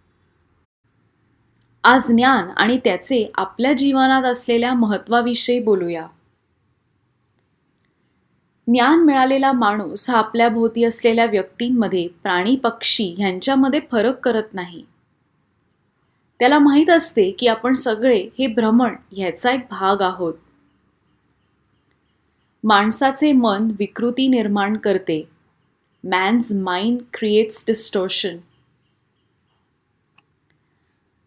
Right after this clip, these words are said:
उदाहरणार्थ, तुम्ही House of Mirrors या संकल्पनेबद्दल ऐकलं असेल. बऱ्याच अम्युजमेंट पार्क्समध्ये आपण हे House of Mirrors बघतो.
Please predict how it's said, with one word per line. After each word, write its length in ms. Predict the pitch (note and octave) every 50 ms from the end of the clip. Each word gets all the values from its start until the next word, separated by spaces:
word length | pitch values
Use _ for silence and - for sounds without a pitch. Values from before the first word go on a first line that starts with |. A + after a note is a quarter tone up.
| _ _ _ _ _ _
उदाहरणार्थ, 640 | - C4+ B3+ C#4+ D#4 E4 F4 D4+ A3+ F#3 F3+ - G3+ E3+ D3 - _ _ _ _ _ _ _ -
तुम्ही 240 | C#4 C4+ D4+ F#4 F4+ - -
House 300 | A#3+ G#3+ A3+ A#3+ - D#4
of 240 | D#4 D#4 - C#4+
Mirrors 320 | C#4+ C#4 C4+ C#4 C#4+ C4 D4
या 80 | D4
संकल्पनेबद्दल 1000 | C#4+ - C#4+ A#3+ A#3+ A#3 B3 B3+ B3+ - B3+ B3 C4 C4 A#3+ C4 B3+ A#3 C4 C4
ऐकलं 360 | A#3+ A3+ A3 - - A#3+ A#3 A#3
असेल. 400 | A#3 - - A#3 A3 G#3+ A3+ A3+ - _ _ _ _ _ _ _ _ _ _ -
बऱ्याच 500 | E3 - G#3+ A3 A3+ A#3 D4 D4+ - D#4
अम्युजमेंट 640 | C4 A#3+ A#3 A#3 A#3+ B3+ B3 - B3+ C#4+ C#4+ C#4+
पार्क्समध्ये 720 | - A3+ G#3 A3+ A3+ - - - A#3+ B3+ A3+ G#3+ F3 F3 - - -
आपण 280 | F#3+ F#3+ - A#3 A#3+
हे 120 | A#3+ C4+ C4+
House 420 | B3+ - G#3+ G3 G3+ G#3 G#3 A#3+
of 220 | B3 B3 - A3+ A3
Mirrors 260 | G#3 G#3+ A3 A#3 A3+ G#3+ F#3+
बघतो. 500 | G3 F#3+ F#3+ - _ - E3+ D#3+ - -